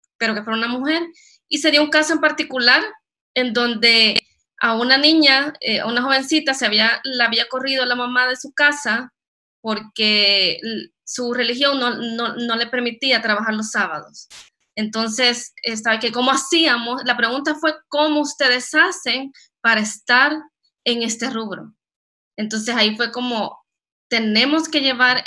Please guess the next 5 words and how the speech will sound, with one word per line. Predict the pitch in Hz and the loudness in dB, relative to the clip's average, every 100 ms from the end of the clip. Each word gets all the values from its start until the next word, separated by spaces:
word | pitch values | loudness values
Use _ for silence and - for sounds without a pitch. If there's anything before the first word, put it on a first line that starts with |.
| - | 0
esto | 240 302 302 - - 208 240 294 | 4 4 0 -10 -8 -6 -6 -10
y | - | -10
convertir | 240 226 214 - - 302 294 | -6 -4 -4 -6 -2 0 2
la | 220 220 202 | 0 2 2
idea | 202 262 277 185 190 - | 2 2 4 2 0 -6